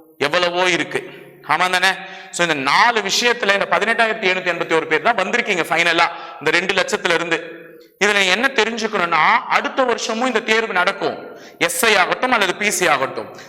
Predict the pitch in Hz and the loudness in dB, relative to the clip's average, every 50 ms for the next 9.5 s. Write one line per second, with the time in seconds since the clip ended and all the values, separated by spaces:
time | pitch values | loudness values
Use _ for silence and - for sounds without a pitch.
0 | - - - 240 277 294 294 277 262 226 202 202 214 - 208 196 175 165 156 156 | -10 -4 0 2 2 2 2 0 0 0 0 0 0 -2 -2 -4 -2 -2 -2 0
1 | 135 151 175 202 208 220 214 - - - - - - 165 - - - - 302 302 | 2 2 2 4 2 0 -2 -6 -12 -10 -4 -2 -2 -2 -2 -4 -6 0 2 2
2 | 311 302 294 285 285 285 277 277 285 277 277 285 277 262 262 262 262 254 240 226 | 4 4 4 4 4 2 4 4 2 2 2 2 2 4 4 4 4 4 4 2
3 | - - - 320 311 311 302 277 269 262 262 262 269 262 - 254 233 233 226 226 | 2 0 0 2 2 2 2 2 2 2 2 2 2 2 2 0 2 2 2 2
4 | 226 254 285 269 196 202 208 233 247 247 254 240 214 196 180 165 185 190 185 156 | 2 0 0 0 0 0 2 2 2 2 4 4 4 4 4 4 4 4 4 2
5 | 113 - - - - - - - - - - _ _ _ _ _ _ _ _ _ | 0 -2 -6 -10 -12 -14 -16 -18 -20 -20 -20 _ _ _ _ _ _ _ _ _
6 | - 131 - - - 208 214 214 208 196 185 185 190 190 190 190 196 196 190 - | 0 0 0 0 2 2 4 4 6 4 4 4 6 4 4 4 4 4 4 2
7 | 175 165 165 156 143 117 104 - - - - - - - - - - _ _ _ | 0 0 2 2 2 0 0 -2 -10 -14 -16 -18 -20 -20 -20 -20 -20 _ _ _
8 | _ _ _ _ _ - 147 175 208 240 254 - 240 220 - 202 180 170 170 196 | _ _ _ _ _ -2 0 2 2 2 2 0 0 0 2 2 2 4 4 4
9 | 240 220 190 180 185 202 214 220 220 214 | 2 2 2 0 0 0 0 2 2 2